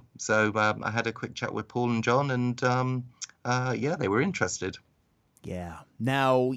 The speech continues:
Speaker 2: a long time ago, John Stollard was on a bolt action podcast that I was hosting, and he toyed and he teased that we were getting a, a large-scale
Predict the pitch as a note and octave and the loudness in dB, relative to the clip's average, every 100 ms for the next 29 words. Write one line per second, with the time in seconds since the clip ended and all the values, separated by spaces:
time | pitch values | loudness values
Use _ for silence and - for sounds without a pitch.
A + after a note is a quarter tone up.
0 | - - _ B2 C3 F3 A3 G3 D3 C3 | -6 -18 _ -2 4 6 6 4 0 0
1 | A#2+ A2 G#2+ G#2 G2+ F#2 F2+ A#2+ C3+ C#3 | 0 2 2 2 0 -4 -2 0 0 0
2 | C#3 B2+ A#2+ A2+ G#2 G#2+ A2 G#2 G2+ F#2+ | 0 2 2 0 0 -2 0 -2 -4 -2
3 | A#2+ B2 - - A2 G#2 - F#2 G#2 F#2+ | 0 0 -2 -6 -4 -4 -6 -8 -6 -6
4 | G2 F#2+ F2+ - F#2+ G2 F#2+ - G#2+ - | -4 -6 -4 -6 -4 -4 -4 -2 -2 -2
5 | G2+ F2+ - - - - _ _ B2+ B2+ | -6 -6 -10 -16 -20 -20 _ _ -2 0
6 | B2+ A2 - F3 F#3 D#3+ _ - - G3 | 0 -2 -4 -2 -2 -4 _ -10 -6 -2
7 | A#3 C4 A#3 A3+ F3 F3 - - A3+ F#3+ | 2 2 2 0 0 0 0 -2 0 2
8 | B2+ A2+ A2 A#2+ C#3 D3 D#3+ D#3+ D3 C3 | 2 0 0 -2 0 2 4 2 2 0
9 | B2+ B2 B2 A#2+ B2 A2+ A#2 A#2+ A#2 G#2+ | 0 -2 -4 -4 -2 -2 -4 -4 -2 -2
10 | G2+ B2 C#3+ C#3+ - G#2 G2+ F#2+ F#2+ | 0 0 0 -4 -4 -2 0 -2 -6